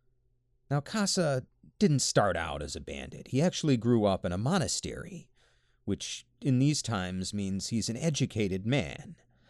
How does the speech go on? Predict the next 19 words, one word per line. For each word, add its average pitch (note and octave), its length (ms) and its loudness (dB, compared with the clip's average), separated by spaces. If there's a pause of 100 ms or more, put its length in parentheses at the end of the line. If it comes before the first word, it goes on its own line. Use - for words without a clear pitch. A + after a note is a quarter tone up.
(460)
Uh, - 640 -20
he G2+ 540 0 (500)
takes - 340 -2
the A#2+ 160 2
baptismal A2+ 840 2
name E2+ 680 -2 (220)
Tewodros, A2+ 1040 2
which - 180 -16
is - 360 -12 (720)
the F#2+ 240 -4
Ethiopian F#2+ 720 0
form E2+ 480 -2
of E2+ 180 -8
Theodore, F#2 760 -4 (560)
because B2+ 360 2
of B2 100 2
an B2+ 100 2
ancient G#2 440 -4
prophecy. - 840 -8